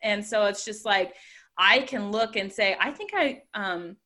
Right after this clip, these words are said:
would like to pinpoint my dad as an Enneagram, whatever. And if that's the case, then maybe I need to try this approach with him. And so that's definitely helped me, um, tailor my conversations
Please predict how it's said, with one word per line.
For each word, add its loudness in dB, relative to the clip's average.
would -4
like 0
to 0
pinpoint -2
my 0
dad 4
as 2
an -10
Enneagram, -2
whatever. 4
And 4
if 0
that's 4
the -6
case, 0
then 2
maybe -2
I 4
need 0
to -2
try -4
this -6
approach -10
with -8
him. -10
And -10
so -4
that's -4
definitely 0
helped 0
me, -6
um, 0
tailor 2
my -2
conversations -4